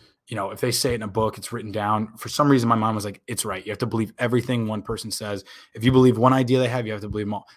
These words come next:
It's not at all the case. As far as these goals go and, and Atomic Habits, I don't be-, I don't believe in what he, his extreme view of them. And it's not even super extreme, but it's kinda just the best way I can verbalize it. But he says, you know,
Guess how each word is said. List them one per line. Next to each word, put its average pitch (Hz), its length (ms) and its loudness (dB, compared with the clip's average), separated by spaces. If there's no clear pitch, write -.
It's - 100 -8
not 135 160 6
at 117 60 4
all 104 140 0
the 95 60 -10
case. - 460 -14
As - 80 -16
far 131 200 -2
as 120 100 -4
these 107 140 -12
goals 113 340 -2
go 113 220 0
and, 107 220 -6
and 110 200 -8
Atomic 110 380 -8
Habits, 110 320 -10
I 117 80 0
don't 113 200 0
be-, 113 240 -4
I 120 60 -4
don't 117 200 -6
believe 110 460 -2
in 107 160 -10
what 101 220 -8
he, 98 540 -14
his 131 200 2
extreme 120 680 0
view 98 340 -10
of - 140 -18
them. - 180 -16
And 139 100 -8
it's 156 120 -2
not 190 140 6
even 156 220 2
super 147 260 -2
extreme, 135 320 0
but 113 240 -4
it's - 180 -10
kinda 120 240 -2
just 104 160 -10
the 110 60 -12
best 101 320 -10
way 98 80 -12
I 101 40 -10
can 101 140 -16
verbalize 92 400 -16
it. - 80 -20
But 120 100 -4
he 147 60 0
says, 131 280 0
you 113 60 -4
know, 107 180 -8